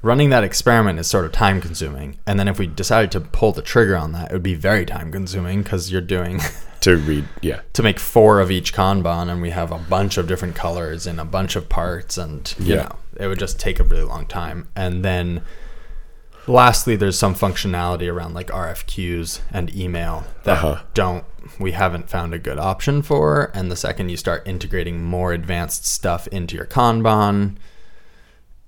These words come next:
Speaker 1: uh, you know, I can't draw a barcode. I can't draw a Q R code.
Speaker 2: Yeah.
Speaker 1: And so we're starting, like, we're back and forth to the
Speaker 2: You're having
Speaker 1: computer
Speaker 2: to print
Speaker 1: anyway.
Speaker 2: it, yeah.
Speaker 1: Yeah. Sticking stickers on paper. Like, it becomes a little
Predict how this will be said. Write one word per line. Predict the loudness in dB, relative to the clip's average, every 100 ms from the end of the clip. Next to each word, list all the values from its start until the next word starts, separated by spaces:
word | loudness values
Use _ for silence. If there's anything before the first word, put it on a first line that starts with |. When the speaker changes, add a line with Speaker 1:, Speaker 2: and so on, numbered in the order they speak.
| -20 -4 2
Speaker 1:
uh, | 2 2 -2 -4 -8 -8 -10 -14 -14 -14 -16 -20 -20 -8
you | -4
know, | -4 -6 -4 -2
I |
can't | 2 2 6
draw | 8 10
a | 8
barcode. | 6 2 0 0 0 -2 -8
I | -8
can't | -2 -2 0
draw | 0 0
a |
Q | 0 0
R | 2 0
code. | -2 -4 -4 -4
Speaker 2:
Yeah. | 2 2
Speaker 1:
And | 2
so | -2 -2 -2 -4
we're | -6 -6
starting, | -6 -4 -2 -2
like, | -2 -2
we're | 0
back | 4 4
and | 2
forth | 0 -2 -2
to | 2
the | 6
Speaker 2:
You're | 8
having | 8 8 6
Speaker 1:
computer | 4 4 4
Speaker 2:
to | 4
print | 4
Speaker 1:
anyway. | 4 2 0
Speaker 2:
it, |
yeah. | -2 0
Speaker 1:
Yeah. | 0 0 -4 -8 -12 -12 -10
Sticking | -4 -2 -2 -2
stickers | 2 2 2 -2
on | -2
paper. | 0 0 2 0
Like, | 2 2
it | 2 0 2
becomes | 4 6 6
a |
little | 6 6 4